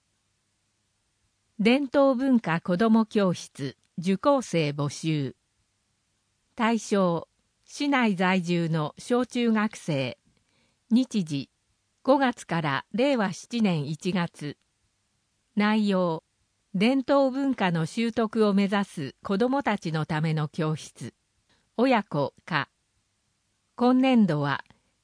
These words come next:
日本舞踊、詩吟、剣士部、生け花、和装礼法、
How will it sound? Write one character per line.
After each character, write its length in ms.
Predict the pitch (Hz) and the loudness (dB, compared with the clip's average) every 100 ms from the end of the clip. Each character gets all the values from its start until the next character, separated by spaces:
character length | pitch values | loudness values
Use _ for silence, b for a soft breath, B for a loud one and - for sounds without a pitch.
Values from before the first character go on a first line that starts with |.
| - | 2
日 140 | 202 | 2
本 260 | 226 262 269 | 4 2 2
舞 160 | 262 | 2
踊、 340 | 220 160 135 - _ | 2 2 0 -4 _
詩 240 | - 190 180 | -6 -4 0
吟、 400 | 208 196 175 - _ _ | 2 2 2 -2 _ _
剣 240 | 233 247 247 | 0 0 0
士 220 | 247 208 | -2 -4
部、 200 | 135 - _ b b b | -4 -6 _ b b b
生 120 | 190 180 | -6 2
け 140 | 262 | 2
花、 420 | 220 175 147 131 _ _ _ | 4 0 0 -2 _ _ _
和 200 | 185 185 | 0 0
装 320 | - 254 254 | 2 2 2
礼 240 | 240 233 185 | 2 0 0
法、 420 | 180 151 135 | -2 -2 -2